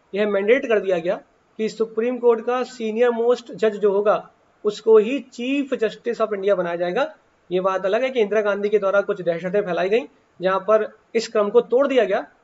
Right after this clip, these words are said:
बाद में third judge case के द्वारा Supreme Court ने ये binding nature का बना दिया।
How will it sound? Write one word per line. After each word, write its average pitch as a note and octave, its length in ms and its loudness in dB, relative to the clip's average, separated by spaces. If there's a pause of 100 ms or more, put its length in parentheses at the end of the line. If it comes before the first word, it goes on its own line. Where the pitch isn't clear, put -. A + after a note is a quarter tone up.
(120)
बाद F#3+ 180 0
में A3 140 -2
third A3 220 0
judge A3 180 -2
case A3 200 -2
के A3+ 100 2
द्वारा G#3+ 240 0
Supreme G#3+ 320 -2
Court G#3 200 -2
ने A3 100 2
ये G#3+ 100 4
binding G3 680 -2
nature C4 180 0
का A3+ 100 0
बना G3+ 180 0
दिया। F3+ 300 -4